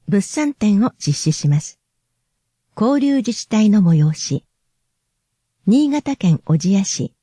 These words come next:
小千谷フェア。日時、一月二十八日日曜、午前十一時から午後一時三十分。売り切れ次第終了。場所、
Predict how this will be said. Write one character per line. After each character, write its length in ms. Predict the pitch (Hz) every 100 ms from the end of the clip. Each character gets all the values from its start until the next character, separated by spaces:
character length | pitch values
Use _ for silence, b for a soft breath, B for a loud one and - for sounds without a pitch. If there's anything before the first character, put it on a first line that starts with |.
| _ _ _ _ -
小 120 | 190
千 180 | - 269
谷 140 | 262
フ 220 | - 220
ェ 40 | 135
ア。 200 | 113 - _ _ _ _ _ _ _ -
日 320 | 269 - 196
時、 260 | - 139 _ _ _ _ _ -
一 240 | 202 294
月 240 | 294 -
二 160 | 277 294
十 220 | 220 196
八 280 | 165 156 208
日 360 | 214 - - -
日 320 | 185 - 226
曜、 320 | 214 151 - _ _ _ _ _ _
午 140 | 269
前 280 | 302 226 190
十 260 | - 226 240
一 180 | - 220
時 140 | 214
か 120 | 170
ら 180 | 156 160 _ _ _
午 160 | 185 294
後 100 | 247
一 180 | 175 247
時 120 | 185
三 240 | - 180
十 120 | 160 -
分。 380 | - 123 113 - _ _ _ _ _ -
売 100 | 202
り 120 | 285
切 160 | - 277
れ 100 | 277
次 140 | 277
第 200 | 247 156
終 280 | - 143 143
了。 400 | 143 131 127 - _ _ _ _ _ _ _ -
場 160 | 185
所、 280 | 190 214 208